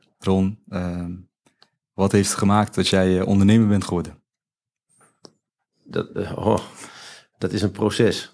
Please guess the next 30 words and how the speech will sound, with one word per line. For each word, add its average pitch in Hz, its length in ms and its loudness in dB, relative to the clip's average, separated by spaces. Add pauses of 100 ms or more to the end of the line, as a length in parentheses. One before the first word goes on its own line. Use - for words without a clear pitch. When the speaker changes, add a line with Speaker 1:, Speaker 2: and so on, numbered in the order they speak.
(120)
Speaker 2:
Het - 240 -8
gaat 120 260 2
niet, 104 200 -2
eh, 117 340 6
<laughs> - 60 -6
van 127 100 4
ik 123 100 2
word 120 160 4
wakker 117 260 2
en 120 60 4
ik 117 80 2
ben 117 120 4
ondernemer. 113 560 2
Speaker 1:
Nee. 101 100 4
Speaker 2:
Eh, 82 260 -2 (440)
Speaker 1:
Nee. 98 240 2 (200)
Speaker 2:
nee, 98 220 2
maar 104 100 4
je 120 60 6
wil 131 100 6
een 135 60 4
beetje 135 200 2
weten 123 200 2
wie 117 100 2
ik 95 60 -4
ben 117 180 4
en 107 60 0
wat 101 80 -2
ik 92 140 -2
doe. 156 220 2